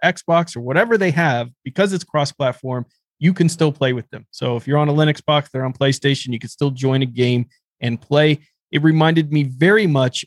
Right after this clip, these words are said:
of World of Warships and that style of game, except it incorporates all of the tanks and warships and everything else into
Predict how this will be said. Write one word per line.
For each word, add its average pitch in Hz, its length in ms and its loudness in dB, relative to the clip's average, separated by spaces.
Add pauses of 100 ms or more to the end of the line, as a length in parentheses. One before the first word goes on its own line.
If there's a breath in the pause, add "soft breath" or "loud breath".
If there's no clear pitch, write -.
of 123 280 -2
World 131 280 -2
of 113 100 -10
Warships 147 800 -2
and 123 320 -2
that 131 220 0
style 156 340 0
of 143 140 -4
game, 165 420 2
except - 400 -2
it - 100 -8
incorporates 139 840 -2
all 160 240 2
of 127 180 -6
the 127 80 -6
tanks - 500 -4
and 127 180 -4
warships 143 480 0
and 127 100 -8
everything 131 440 -2
else 135 400 0
into 135 400 0